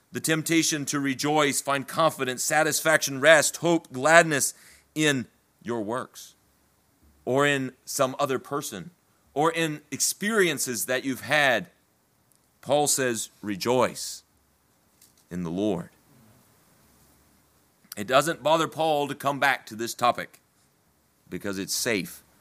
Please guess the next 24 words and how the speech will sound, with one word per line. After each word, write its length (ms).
for 120
you 240
and 80
I. 260
<clears throat> 140
After 200
he 40
tells 260
them 140
to 100
rejoice 540
in 100
the 80
Lord, 400
and 120
he 60
tells 300
them 160
why 320
he 80
doesn't 300
mind 220
repeating 380
himself, 580